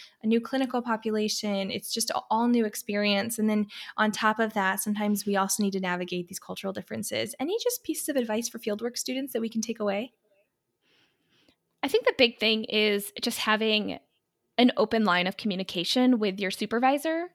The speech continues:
Speaker 2: as, as well as with the clients, but establishing that early on and having the supervisor, and this is something that I always try to do,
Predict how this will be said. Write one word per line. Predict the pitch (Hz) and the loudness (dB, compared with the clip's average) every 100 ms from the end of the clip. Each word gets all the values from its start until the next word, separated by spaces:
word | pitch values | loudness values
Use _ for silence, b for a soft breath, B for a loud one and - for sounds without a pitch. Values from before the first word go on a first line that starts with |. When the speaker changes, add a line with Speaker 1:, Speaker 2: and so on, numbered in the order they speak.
| - | 0
Speaker 2:
as, | 277 - | 2 4
as | 311 | 6
well | 302 381 | 8 8
as | 285 | 8
with | 220 | 0
the | 220 | -6
clients, | - 190 196 180 - - B B B - | -4 -2 0 -4 -8 -12 B B B 4
but | 247 | 6
establishing | 254 - 240 247 339 330 302 | 6 2 2 4 2 4 4
that | 247 214 208 | 6 6 4
early | 202 202 202 - | 0 0 -2 -4
on | 190 180 208 254 | -4 -2 0 0
and | - 220 220 208 202 - _ _ _ _ _ | 2 2 2 0 -4 -8 _ _ _ _ _
having | - - 311 349 359 294 262 | -10 4 4 4 2 -2 -2
the | 233 220 | 0 0
supervisor, | 208 - 294 247 208 185 190 214 | -2 -2 0 0 0 -2 0 0
and | 214 | 0
this | 233 | -2
is | 254 | -4
something | 233 214 208 | -4 -2 -2
that | 196 | 2
I | 202 | 2
always | 196 190 | 2 -2
try | - 190 | -4 -4
to | 190 | -4
do, | 185 196 180 | -4 -2 -2